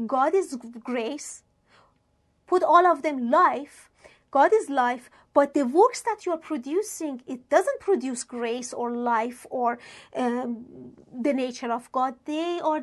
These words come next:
the one that is defying you, and God will bring the fire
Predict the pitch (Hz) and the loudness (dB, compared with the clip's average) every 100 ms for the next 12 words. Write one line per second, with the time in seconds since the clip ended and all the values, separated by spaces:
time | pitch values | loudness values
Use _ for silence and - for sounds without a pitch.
0 | 294 254 254 247 240 - _ - 254 254 | -4 -4 -2 -2 -4 -12 _ -2 0 -2
1 | - 254 233 - 240 - 277 247 247 240 | -4 -4 -4 -4 -6 -6 -4 -2 -2 -2
2 | 233 226 233 240 - - 254 247 220 269 | -4 -4 -6 -4 -6 -4 -2 -2 -4 2
3 | 285 320 339 285 254 214 240 269 381 427 | 4 4 2 -2 -4 -4 -4 -2 0 0
4 | 466 - - 311 240 220 233 | -2 -4 4 6 6 2 -4